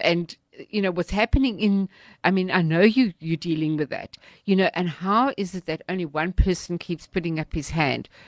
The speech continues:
Let's talk about the flooding in, in, in Bellville South. You know, who's dealing with the issues of, um, the garbage being not, you know, just being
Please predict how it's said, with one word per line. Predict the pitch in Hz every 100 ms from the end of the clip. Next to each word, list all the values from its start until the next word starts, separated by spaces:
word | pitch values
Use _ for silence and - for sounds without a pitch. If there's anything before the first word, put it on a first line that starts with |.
| -
Let's | 185 - -
talk | - 214
about | 220 185 160 -
the |
flooding | - 180 175 156 147
in, | 151 147 143 143 -
in, | 147 139 143
in | - 143
Bellville | 135 143 135 139
South. | - 113 - - - - - _
You | 185
know, | 175 156
who's | 135 208 220
dealing | - 208 202 196
with | 180 165 - - -
the | 160 -
issues | 180 - 180 156 - -
of, | 147 139 - - - -
um, | 156 143 143 139 - - _
the | 170
garbage | 143 175 185 190 -
being | - 151
not, | 147 139 - - -
you | 160
know, | 147 139
just | 165 -
being | 165 147